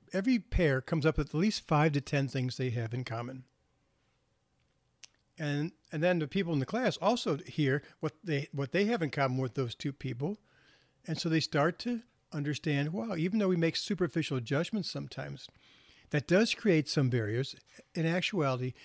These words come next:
we all do have a lot of things in common that we could connect on. So all of us can do that. Instead of focusing on blue, I E differences, we can start focusing on what we do have in common.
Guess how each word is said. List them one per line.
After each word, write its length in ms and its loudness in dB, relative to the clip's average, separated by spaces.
we 140 0
all 160 2
do 180 2
have 160 0
a 60 -4
lot 100 -2
of 80 -6
things 180 -4
in 60 -2
common 320 -4
that 100 -8
we 100 -6
could 260 -8
connect 400 -4
on. 220 -10
So 140 -14
all 200 2
of 80 2
us 180 2
can 180 -2
do 200 0
that. 340 -6
Instead 220 -2
of 100 -2
focusing 480 0
on 180 0
blue, 460 2
I 100 -2
E 180 -4
differences, 800 -2
we 80 0
can 80 0
start 240 0
focusing 420 -2
on 160 -2
what 240 -4
we 140 -4
do 260 -2
have 240 0
in 100 0
common. 440 -2